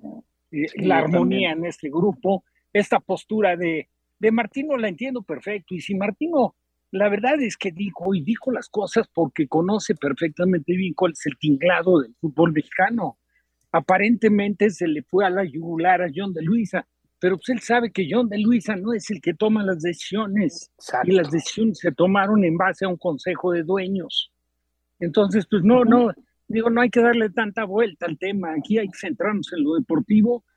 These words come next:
Speaker 1: a lo mejor ver cuál es el comportamiento del día de hoy. Tiene toda, todo sentido, todo el sentido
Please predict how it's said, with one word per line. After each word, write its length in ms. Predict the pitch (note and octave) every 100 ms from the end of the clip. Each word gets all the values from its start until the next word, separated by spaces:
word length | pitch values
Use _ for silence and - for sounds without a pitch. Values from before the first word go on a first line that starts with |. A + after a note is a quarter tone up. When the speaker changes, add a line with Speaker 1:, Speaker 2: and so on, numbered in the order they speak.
| _ _
Speaker 1:
a 60 | F3
lo 80 | F3+
mejor 340 | F3+ - G#3
ver 180 | F#3 G3+
cuál 220 | - G3+
es 100 | D#3+
el 120 | F3
comportamiento 840 | - D#3 C3+ C#3 E3+ F3+ F#3+ F3 F3
del 100 | D#3
día 200 | F#3+ F3+
de 120 | D3+
hoy. 160 | F#3+
Tiene 460 | F#3+ G#3+ B3 A#3+ E3+ _
toda, 400 | B3 C4 C4 A#3
todo 380 | - A#3+ A#3 A#3+
sentido, 600 | - E3 - G3 E3 G3+
todo 340 | G3+ A#3+ A#3
el 80 | G3
sentido 460 | - - F#3 F3+